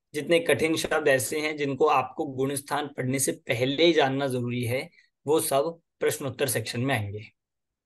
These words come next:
वो प्रश्नोत्तर में, मतलब हमने उन्हें अगर पहले समझ लिया तो फिर गुणस्थान को समझने उतनी ही आसानी होगी। और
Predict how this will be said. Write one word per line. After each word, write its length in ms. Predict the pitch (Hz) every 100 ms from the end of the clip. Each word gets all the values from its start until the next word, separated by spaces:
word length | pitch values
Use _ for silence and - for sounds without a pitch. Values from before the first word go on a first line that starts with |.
| _ _ _ _ _ _ _ _ _
वो 120 | - 165
प्रश्नोत्तर 540 | 156 - 139 110 135
में, 120 | 110
मतलब 260 | 117 139 151
हमने 160 | 156
उन्हें 180 | 165 170
अगर 120 | 165 165
पहले 280 | 156 160
समझ 260 | 165 165 160
लिया 200 | 160 170 170 _ _ _
तो 80 | -
फिर 120 | 160
गुणस्थान 520 | 151 151 151 156 147
को 80 | 151
समझने 520 | 151 147 139 151 160 151 170
उतनी 340 | 165 170 185
ही 140 | 180 196
आसानी 380 | 151 - 123 123
होगी। 340 | 110 104 101 - _ _ _ _ - - _
और 120 | -